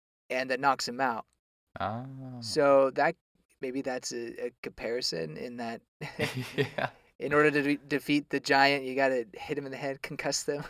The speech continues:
Speaker 1: <laughs>
Speaker 2: Yeah, I, I mean, maybe. <laughs>
Speaker 1: Anyway.
Speaker 2: Huh, huh.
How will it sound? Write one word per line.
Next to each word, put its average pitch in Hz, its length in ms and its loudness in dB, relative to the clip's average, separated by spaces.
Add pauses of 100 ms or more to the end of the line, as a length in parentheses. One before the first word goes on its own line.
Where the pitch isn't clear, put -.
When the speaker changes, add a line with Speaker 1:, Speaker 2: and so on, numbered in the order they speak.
Speaker 1:
<laughs> 208 80 6
Speaker 2:
Yeah, 131 140 10
I, 143 160 6
I 123 80 2
mean, 127 180 2
maybe. 127 400 4 (180)
<laughs> 156 220 4 (2000)
Speaker 1:
Anyway. - 480 -8 (180)
Speaker 2:
Huh, 95 220 -4 (240)
huh. 87 140 -6